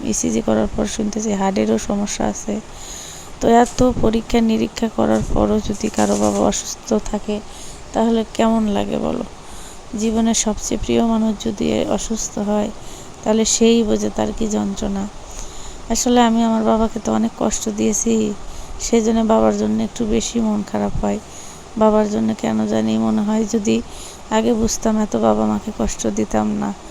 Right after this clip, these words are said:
আর এখন তো বাবা মার সেবা করার সময়ই নাই, কারণ বাবা মার বয়স হয়ে গেছে, নানান রকমের অসুখ ধরা পড়ছে। তো আর কয়টা দিনই বাঁচবে,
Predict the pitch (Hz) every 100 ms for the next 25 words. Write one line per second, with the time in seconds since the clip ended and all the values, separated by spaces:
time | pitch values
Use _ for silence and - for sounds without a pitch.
0 | - - - - - - 226 220 208 -
1 | 220 233 220 220 220 208 196 233 220 208
2 | 214 208 - 233 220 220 220 220 226 226
3 | 220 220 226 220 214 214 214 214 208 233
4 | 220 214 - 233 220 - - - - 233
5 | 226 226 226 214 233 220 220 208 247 208
6 | 202 214 202 220 208 - 220 214 - -
7 | - - - - - - - - - 233
8 | 220 202 208 202 214 208 220 208 214 226
9 | 226 220 202 - 220 202